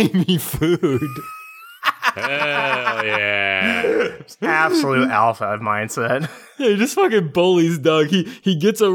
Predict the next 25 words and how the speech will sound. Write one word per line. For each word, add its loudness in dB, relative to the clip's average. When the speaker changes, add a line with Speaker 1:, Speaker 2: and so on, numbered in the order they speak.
Speaker 1:
a 2
skating 0
start, 2
'cause 0
we -2
recall 2
Doug 0
doesn't 2
have 2
his -2
skateboard 2
anymore, -2
and -4
Bone 2
<laughs> -
skates -2
off 0
and -2
goes, 0
"Last 0
one -2
there 2
buys." 0
<laughs> -18
She's -2